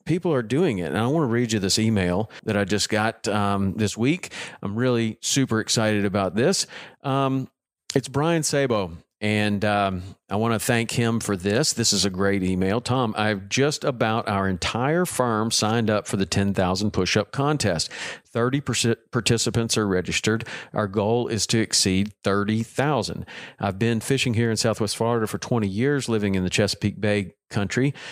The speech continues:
I found paradise on the Charlotte Harbor and Gulf of Mexico. Red tide and fish kills have affected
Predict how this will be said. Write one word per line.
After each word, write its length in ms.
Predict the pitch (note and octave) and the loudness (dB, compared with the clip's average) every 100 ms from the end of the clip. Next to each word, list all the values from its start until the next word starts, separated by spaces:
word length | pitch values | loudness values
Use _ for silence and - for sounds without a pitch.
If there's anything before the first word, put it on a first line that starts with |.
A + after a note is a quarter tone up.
| - | -6
I 120 | - G2+ | -2 -2
found 360 | - G#2+ G#2 | 0 0 0
paradise 480 | - A2+ A2 G#2+ G2+ - | 0 0 2 0 0 0
on 220 | G#2 G2 | 0 2
the 40 | |
Charlotte 380 | F2+ A2+ G#2 F2+ | 0 0 0 0
Harbor 420 | - A2 A2 A2+ - | 0 0 0 0 0
and 240 | F#2+ F2+ | -2 -2
Gulf 380 | F#2 G#2 G#2 - - | 0 0 0 -4 -4
of 140 | F2+ | 0
Mexico. 640 | G2 A#2 - G2 - E2 D2+ | 2 4 2 0 0 0 0
Red 340 | F2 A2 G#2+ | 0 0 0
tide 340 | A2+ A2 A2+ | -2 0 0
and 160 | - F2+ | -2 -4
fish 260 | - A2+ - | 0 0 0
kills 320 | A#2 A2 G#2 | 0 0 0
have 100 | F#2 | -2
affected 520 | F2+ A2+ A2+ A2+ | 0 0 0 -2